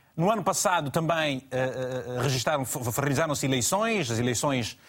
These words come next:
eh, eh, eh, autárquicas em Moçambique. Vamos agora ouvir também a Cândida, eh, Moval, que está em Inhambane.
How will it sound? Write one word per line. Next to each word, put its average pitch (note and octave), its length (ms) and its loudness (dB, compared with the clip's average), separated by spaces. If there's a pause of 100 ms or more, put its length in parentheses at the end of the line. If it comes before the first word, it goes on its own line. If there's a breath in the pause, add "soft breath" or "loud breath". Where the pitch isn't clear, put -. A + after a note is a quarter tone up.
(260 loud breath)
eh, A#2+ 100 0
eh, A2+ 880 -2
eh, A2 160 -2
autárquicas A#2 800 -2
em B2+ 120 0
Moçambique. C#3 720 -2 (420 loud breath)
Vamos D#3+ 460 0
agora D3+ 500 2
ouvir B2+ 280 0
também B2 520 -2
a A#2 100 0
Cândida, A#2 680 -2
eh, G#2+ 140 -2
Moval, A2+ 600 0
que - 80 -6
está B2 240 0
em A#2+ 60 0
Inhambane. C3+ 720 2